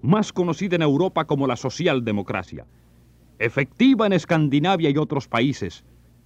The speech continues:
que las estructuras feudales de América Latina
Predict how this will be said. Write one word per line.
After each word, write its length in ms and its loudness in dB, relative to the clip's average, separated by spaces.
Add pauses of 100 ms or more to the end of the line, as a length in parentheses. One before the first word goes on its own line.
(180)
que 100 -6
las 180 -6
estructuras 760 -4
feudales 680 -2
de 60 -4
América 400 -4
Latina 420 -4